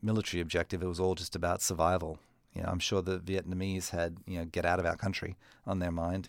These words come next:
The Australians just had, "Keep yourself alive and keep your mate alive." That's it. And it's a very, you know, human elemental level that we all reach at some point. And for these nineteen, twenty-year-old kids, it, it, it happened out in that rubber plantation.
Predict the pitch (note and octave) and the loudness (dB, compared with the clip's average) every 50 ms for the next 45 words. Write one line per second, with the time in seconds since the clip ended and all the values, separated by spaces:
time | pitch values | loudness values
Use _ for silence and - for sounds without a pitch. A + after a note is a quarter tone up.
0 | - - F#2 F2+ F#2 F#2+ - - G2 F#2+ F#2+ F#2 F#2 F2 D#2+ - - F2 - - | -6 -4 -2 -2 0 0 2 4 4 6 6 6 6 4 2 2 0 0 0 0
1 | - F2 E2+ F2 F2 - - - A2+ G2+ G#2+ - - G#2+ G2+ - - G2 G2 G2 | 2 0 0 0 -2 -2 2 2 4 4 4 6 6 6 6 6 6 8 8 8
2 | F#2+ G2 F#2 - F#2+ F2 F#2 F2+ F2+ F2 E2+ E2+ E2+ E2+ E2+ E2+ - - E2+ E2+ | 8 6 4 0 0 0 2 2 2 2 2 2 2 2 0 0 -2 -4 -6 -4
3 | E2+ - F#2 F2+ F2 - - - F2+ F2+ F#2 - - F2+ F2+ F#2+ F#2 F2+ F2 F2 | -2 0 0 0 0 -2 -4 -4 -2 -2 0 0 0 2 4 6 6 6 4 4
4 | E2+ D#2+ D#2+ - - - F2+ F2 F2 E2 - - - G2 F2 F2 F2+ F2 F2 F2+ | 0 -2 -4 -8 -8 -6 -6 -6 -6 -8 -8 -4 -2 0 0 2 2 2 2 2
5 | F2 F2 E2+ F2+ - F#2 F2 E2+ E2 E2 - _ _ G2 F2 E2+ E2+ F2 F2 E2+ | 2 0 0 -2 -2 -4 -4 -4 -4 -6 -10 _ _ -8 -6 -2 -2 -2 0 0
6 | F2 E2+ E2 - - - E2+ E2+ F#2 F2+ F2 F#2 F2 E2+ F2 - - F#2 F2+ E2+ | -2 -2 -2 -4 -6 -4 -4 -2 -2 -2 0 -2 -2 -4 -6 -6 -4 -4 -2 -2
7 | - - - - D#2 - - F#2+ F2 F2 D#2 E2 E2 E2 E2 - E2+ E2 E2+ E2 | 0 -2 -2 -2 -4 -2 0 2 2 2 2 0 0 -2 -2 -2 -2 -2 -2 -2
8 | E2 - F2 E2+ F2+ F2 E2 - F2+ F2 F2 D#2+ - F#2 F2 E2+ E2 - F2+ F2 | -4 -4 -4 -2 -2 -2 0 0 0 0 0 0 0 -2 -2 -2 -2 -2 -2 0
9 | F2 E2+ E2+ E2+ E2 D#2 - - F#2 E2+ D#2+ - E2+ E2+ - - E2 - - - | 0 0 0 0 -2 -2 -2 0 0 0 0 -2 -4 -4 -4 -6 -6 -6 -8 -6
10 | F2 E2 E2+ F2 - - E2+ E2+ E2+ F2 F2 E2+ E2+ E2+ F2 E2+ E2+ F2 - F2+ | -4 -2 -2 -2 -2 0 0 0 0 0 0 -2 -2 0 -2 -2 -2 -2 -2 -2
11 | E2 E2+ E2 F2 E2+ F2 - - F2 E2+ | -2 -2 -2 -4 -4 -2 -2 -2 -2 -4